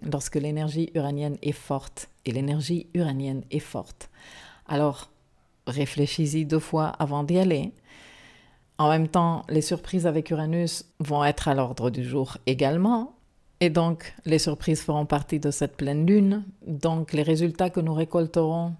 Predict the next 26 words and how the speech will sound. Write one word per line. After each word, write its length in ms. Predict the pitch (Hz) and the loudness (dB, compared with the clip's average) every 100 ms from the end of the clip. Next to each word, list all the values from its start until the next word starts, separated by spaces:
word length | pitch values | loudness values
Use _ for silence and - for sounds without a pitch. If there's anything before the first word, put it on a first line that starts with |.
| - | -10
au 60 | 165 | -8
cours 180 | 147 147 | -4 0
de 80 | |
cette 240 | 156 160 - | 0 0 -2
pleine 220 | 156 160 | -2 0
lune, 160 | 170 160 | 0 -2
parce 160 | 135 | -4
qu'on 100 | 147 | -4
se 160 | 139 147 | -6 -4
souvient 400 | - 143 156 160 | -2 0 2 2
que 100 | 151 | 2
la 140 | 135 | 0
pleine 260 | 139 143 143 | 0 0 0
lune 160 | 151 | 0
est 120 | 143 143 | 0 0
un 80 | |
moment 320 | 143 143 151 151 | -2 -2 -2 0
de 100 | 131 | -2
récolte 720 | 127 - 143 - 156 151 156 | -2 -4 -2 2 2 2 0
de 120 | 143 | 0
résultats, 580 | 139 135 131 127 147 143 | 0 0 -2 -2 -2 0
de 100 | 123 | -2
voir 480 | 127 139 151 147 - | -4 2 2 2 0
clairement 460 | 156 135 139 143 | 0 0 0 0
des 100 | 139 | 0
résultats, 540 | 139 151 175 170 165 | 2 2 2 2 0